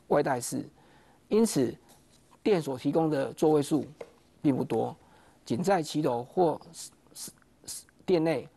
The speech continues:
摆设了些许的桌椅，让客人消费动线阻碍降到了最低。店面的装潢采用了褐色色的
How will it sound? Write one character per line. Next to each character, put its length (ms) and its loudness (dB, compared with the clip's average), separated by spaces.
摆 160 0
设 200 2
了 100 0
些 180 0
许 160 -4
的 140 -4
桌 260 2
椅， 160 -4
让 240 0
客 180 2
人 140 -2
消 220 0
费 180 2
动 220 0
线 260 0
阻 140 -2
碍 180 2
降 220 -4
到 180 -2
了 100 -6
最 220 -2
低。 320 -6
店 160 2
面 140 4
的 100 4
装 240 2
潢 240 -4
采 180 -2
用 160 4
了 240 -2
褐 220 2
色 180 -2
色 200 0
的 200 -8